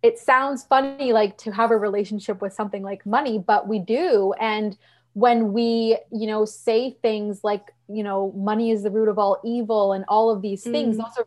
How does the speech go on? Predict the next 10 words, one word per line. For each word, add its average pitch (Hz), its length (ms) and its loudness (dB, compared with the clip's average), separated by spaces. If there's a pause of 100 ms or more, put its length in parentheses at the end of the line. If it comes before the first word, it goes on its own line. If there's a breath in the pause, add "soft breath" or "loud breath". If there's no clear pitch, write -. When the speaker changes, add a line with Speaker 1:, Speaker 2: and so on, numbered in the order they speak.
Speaker 1:
very 214 160 0
powerful 196 520 -4
statements 208 760 -4 (440 soft breath)
Speaker 2:
Yeah. 196 100 -6
Speaker 1:
that 233 300 2
then 226 300 2
lead 220 240 0
us 220 220 -2 (120)
to 220 120 -4
believe 220 680 -2